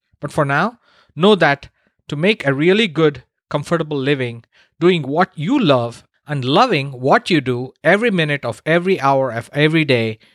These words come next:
you don't need millions of anything or anyone. All you need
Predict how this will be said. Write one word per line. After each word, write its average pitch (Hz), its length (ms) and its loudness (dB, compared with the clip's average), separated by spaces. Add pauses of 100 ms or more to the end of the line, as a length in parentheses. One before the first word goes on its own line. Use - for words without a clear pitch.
(160)
you 143 180 -2
don't 143 420 0
need 127 380 -6
millions 127 480 -2
of 120 240 -8
anything 117 600 -2 (240)
or 117 160 -6
anyone. 120 480 -2 (560)
All 160 200 4
you 175 100 4
need 123 300 -4